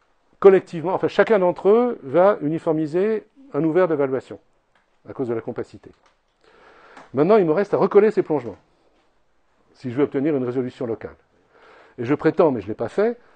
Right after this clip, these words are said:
que ça, c'est beaucoup plus facile que de recoller les, les modèles birationnels comme voulait faire Zariski. Sa méthode s'est arrêtée en dimension trois parce que ça devenait beaucoup, beaucoup trop compliqué de recoller les modèles birationnels. Mais recoller des plongements,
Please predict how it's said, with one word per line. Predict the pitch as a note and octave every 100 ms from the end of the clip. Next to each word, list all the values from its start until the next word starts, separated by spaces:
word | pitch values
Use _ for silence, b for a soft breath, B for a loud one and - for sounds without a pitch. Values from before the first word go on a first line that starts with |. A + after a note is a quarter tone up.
| b
que | B2+
ça, | G3+
c'est | - B2+
beaucoup | G3 G#3+
plus | E3+
facile | E3 D3 - G#3+
que | F3
de | B2
recoller | D3 D#3 D3+ C#3+ A#2+ -
les, | A#2+ C3+
les | B2
modèles | C3+ C#3 C#3
birationnels | B2 A#2 - B2 D3
comme | C#3 A2+
voulait | A#2 A2
faire | B2
Zariski. | A2 A2 - F#3+ A#3+ A3+ b b b b b _ - - -
Sa | - A#2
méthode | A#2 F#3+ D3 A#2+
s'est | - A#2+
arrêtée | A2 A2+
en | D#3
dimension | B2+ A2+ - G#2+
trois | F#3+ G3+
parce | D3
que | A#2+
ça | A#2+
devenait | G#2+ A#2 A#2
beaucoup, | F#3+ G3+
beaucoup | C#3+ C#3
trop | C3+
compliqué | A#2+ C3 A#2+
de | G3
recoller | C3 C3+ D3
les | C#3+
modèles | A#2+ B2+
birationnels. | A#2+ G#2+ - F#2 - b b A2+
Mais |
recoller | A2+ E3 E3+
des | D3 C3+
plongements, | B2+ B2+ F3+ G#3